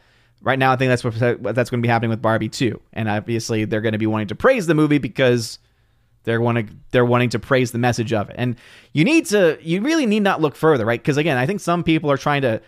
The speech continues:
spin it to say, "Well, actually, it's a very white-pilled movie," or it's this or it's that. It's like,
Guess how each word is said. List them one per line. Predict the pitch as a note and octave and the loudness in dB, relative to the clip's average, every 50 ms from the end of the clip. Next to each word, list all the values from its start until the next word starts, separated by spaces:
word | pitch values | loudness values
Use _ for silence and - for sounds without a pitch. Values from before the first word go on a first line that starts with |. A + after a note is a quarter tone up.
| _ | _
spin | - - - - - C#3 C#3 | -14 -12 -8 -4 -2 0 0
it | D3+ C#3 | 0 -2
to | C#3+ | -6
say, | B2 - C#3+ C3+ C3+ C3+ B2+ - - - _ - | -6 -2 0 2 2 0 0 -4 -10 -12 _ 0
"Well, | D#3 D#3 D#3 | 0 2 2
actually, | E3 F#3 G3 - - - A#3 F#3 E3 C#3+ | 2 0 -2 -2 -2 0 2 2 2 2
it's | C3 - | 0 0
a | C3 | -2
very | G#2+ B2 D#3 F3+ D#3 | -2 0 0 0 0
white-pilled | B2 A2 A#2 D3+ D#3 - - E3+ D3+ C#3+ A#2+ | 0 0 -2 -2 -2 -2 -2 -2 -2 0 0
movie," | B2+ D#3 E3 B2 B2 G#2+ | 0 2 2 2 0 -2
or | G#2+ | -4
it's | G#2+ - - | -4 -4 -2
this | D3 D3+ B2 - | -2 -2 -2 -2
or | A#2+ A2 | -6 -6
it's | G#2+ - | -6 -4
that. | - E3 D#3+ D3 | -2 0 0 0
It's | C3 A#2 - | 0 -2 -2
like, | C3+ C3 B2+ | -2 -2 -2